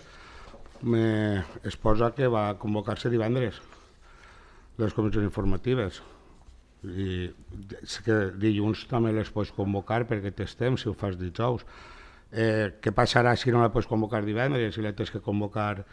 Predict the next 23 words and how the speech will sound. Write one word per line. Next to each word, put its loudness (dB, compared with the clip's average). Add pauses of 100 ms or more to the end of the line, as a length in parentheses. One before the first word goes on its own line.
(200)
dilluns? 0 (560)
Eh, -4
no -8
sé, -4 (100)
hi -4
ha -4
una, -2 (460)
un 4
punt 6
de, 0
de 0
desacord 2
entre 4
els -2
dos 4
punts, 0 (340)
<laughs> -12
pròpiament 0
dit, -4
no? -4 (360)
És -4
a 0
dir, -4